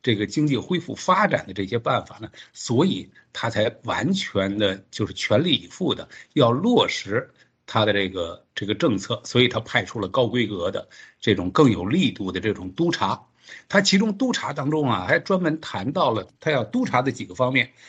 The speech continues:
其中最后一条他要谈到，他叫落实第九版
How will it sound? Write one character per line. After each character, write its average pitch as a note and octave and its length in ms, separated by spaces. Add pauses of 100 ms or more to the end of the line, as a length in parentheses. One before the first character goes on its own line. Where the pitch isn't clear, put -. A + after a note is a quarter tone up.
(140)
其 - 140
中 F#3 160
最 G3 160
后 B2 180
一 G2+ 120
条 F#2+ 160
他 G#2 80
要 G2+ 160
谈 G2 260
到， A2 160
他 A2 140
叫 G#2 180
落 D3 340
实 A2 240
第 D3 280
九 - 320
版 - 240